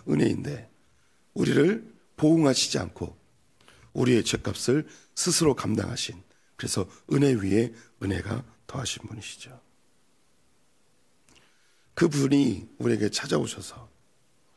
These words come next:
우리를 구원하신 목적이 뭘까요? 우리랑 사귀고 싶은 거예요. 우리랑 대화하고 싶고 만나고 싶고.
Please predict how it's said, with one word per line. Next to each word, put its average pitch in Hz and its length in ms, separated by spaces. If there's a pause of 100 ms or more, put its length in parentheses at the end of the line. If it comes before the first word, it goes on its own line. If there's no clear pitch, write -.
(280)
우리를 151 280
구원하신 131 580 (180)
목적이 147 420
뭘까요? - 480 (560)
우리랑 151 320
사귀고 170 380
싶은 - 280
거예요. - 320 (720)
우리랑 104 280
대화하고 95 420
싶고 - 380 (280)
만나고 98 380
싶고. - 460